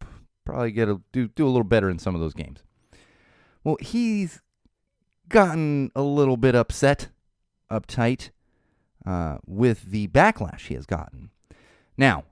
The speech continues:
I wanna unpack this for a sec. There have been wor-, and this is something that's happened for a long, long, long time. Ask Bill Buckner, formerly of the Boston Red Sox. Things like death threats over something as trivial as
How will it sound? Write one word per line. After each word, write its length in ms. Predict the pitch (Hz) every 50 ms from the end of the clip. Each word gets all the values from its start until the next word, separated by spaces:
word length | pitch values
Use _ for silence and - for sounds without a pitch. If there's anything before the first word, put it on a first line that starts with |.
| -
I 100 | - 170
wanna 200 | 214 233 226 202
unpack 360 | 175 160 143 143 143 131 123 -
this 140 | 113 101 -
for 160 | - 95 85
a 40 | 78
sec. 300 | - - - - _ - _ _ _ _ _ _ _ _ _ _ _ _ _ _ -
There 160 | - 113 120 135
have 160 | 170 180 175
been 160 | 180 147 135
wor-, 160 | 120 120 120 -
and 140 | 151 175
this 120 | 240 254 -
is 100 | 139 -
something 260 | - 135 127 131 117
that's 140 | 107 - -
happened 380 | - - 180 185 - 120 101
for 140 | - 110 92
a 60 | 92
long, 580 | 90 90 101 131 151 156 135 95 85 80 76 76 _ _ _ _ - - -
long, 440 | - 117 131 120 101 87 82 78 - _ _ _ _ - -
long 200 | - 220 208 160
time. 260 | - 175 147 85 - - _ _ _ _ _ _ _ _ _ _ _ _ _ -
Ask 240 | - 139 156 - -
Bill 160 | 139 175 170
Buckner, 440 | 147 147 165 - - 104 87 80 - - _ _ _ _ _ _ _ _ _ -
formerly 380 | - 120 110 110 107 107 107
of 160 | 104 101 90
the 80 | 95 95
Boston 400 | 85 113 110 104 - - 98 98
Red 180 | 101 107 104 -
Sox. 420 | - - - - - - - _ _ _ _ _ _ _ _ _ _ _ _ _ _ _ _ _ _ _ _ _ _ _ _ _ _ _ _ _ _ _ _ _ _ _ _ _ _ _ _
Things 320 | - - 262 254 202 156
like 160 | 165 160 117
death 160 | 110 135 120 -
threats 420 | - - - - - - - - _ _ _ _ _ _ _ _ _ _ -
over 200 | - 160 156 165
something 320 | - - 180 170 - 156 127
as 80 | -
trivial 400 | - - - 143 131 135 120 117
as 240 | 107 95 - -